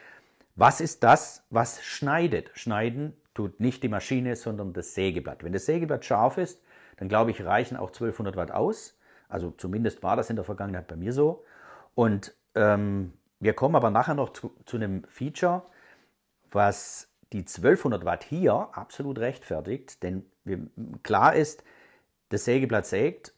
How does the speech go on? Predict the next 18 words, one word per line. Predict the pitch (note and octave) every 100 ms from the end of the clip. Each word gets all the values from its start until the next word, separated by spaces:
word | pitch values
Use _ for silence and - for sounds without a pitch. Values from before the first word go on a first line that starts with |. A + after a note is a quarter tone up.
| _
und | B2 A2+ G#2+ - _
wir | G#2+
müssen | G2 B2 C3 C3
mit |
dem | A#2+ A2
Sägeblatt | A2 B2+ A#2+ A#2 A2 - _
durch | B2 A2
das | G#2 -
Holz | F2+ D#2+
durch. | - E2+ - _ _ _
Es | G2
ist | A#2+
entweder | A2 D3+ D#3 B2
die | A2+
Schnitttiefe | G2 G#2+ F#2 A#2 D#3 G#3 A3 - _ _ - - -
oder | C3 F#3 G#3+
die | E3
Tatsache, | B2+ B2 - G#2+ G#2+ C#3+